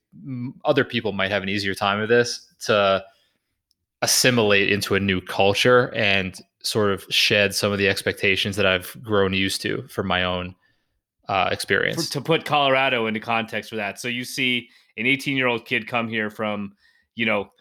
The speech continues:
Speaker 2: the West or the East Coast or the Midwest, and they come here at eighteen. And by the time they finish college at twenty-five, they've got long hair. They spend every weekend in the mountains, and they're, like, these hippie type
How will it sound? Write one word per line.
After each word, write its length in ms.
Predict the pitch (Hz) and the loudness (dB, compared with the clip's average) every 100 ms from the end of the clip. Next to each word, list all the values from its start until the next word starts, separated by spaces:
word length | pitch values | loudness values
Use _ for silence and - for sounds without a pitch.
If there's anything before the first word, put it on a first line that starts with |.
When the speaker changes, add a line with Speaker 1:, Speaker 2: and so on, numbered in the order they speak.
| _ - | _ -8
Speaker 2:
the 100 | 113 | -2
West 320 | 120 120 - | 0 0 -2
or 80 | 113 | -4
the 100 | 113 | -4
East 280 | 120 110 | -6 -6
Coast 420 | - 107 104 - 123 | -4 -2 -2 -8 -8
or 140 | 110 | -4
the 80 | 107 | -2
Midwest, 640 | 113 107 104 98 - - - _ _ - | -2 -2 -2 -4 -6 -14 -20 _ _ -6
and 140 | 120 | -2
they 100 | 123 | 0
come 260 | 139 139 131 | 0 -2 0
here 380 | 127 120 120 - | 2 2 2 0
at 120 | 113 | -2
eighteen. 680 | 120 117 120 110 107 107 - _ _ _ | -2 -4 -4 -4 -4 -6 -14 _ _ _
And 100 | 107 | -4
by 140 | 123 123 | 0 0
the 80 | |
time 260 | 113 147 151 | 0 -2 -2
they 100 | 131 | -2
finish 280 | 139 127 120 | -2 -2 -2
college 460 | 127 117 110 104 | -2 0 0 -2
at 100 | 107 | -8
twenty-five, 800 | - 123 107 107 120 107 101 - _ _ _ _ 120 | -10 -8 -8 -6 -4 -2 -2 -6 _ _ _ _ -4
they've 180 | 113 | -2
got 280 | 117 120 113 - _ _ _ 113 | 0 0 0 -6 _ _ _ -2
long 280 | 131 135 | 0 0
hair. 460 | 123 127 120 113 110 _ _ - | 0 0 2 0 -4 _ _ -8
They 80 | 113 | -6
spend 260 | - 127 | -2 -2
every 180 | 127 120 | 0 -2
weekend 380 | 117 117 120 113 | -2 -4 -4 -4
in 60 | |
the 80 | 110 | -4
mountains, 480 | 110 110 107 101 101 | -2 -2 -2 -8 -12
and 100 | 104 | -8
they're, 80 | 104 | -6
like, 240 | 101 101 | -6 -8
these 240 | 107 98 - | -10 -10 -10
hippie 380 | 120 104 92 | -10 -10 -12
type 240 | - 92 | -10 -10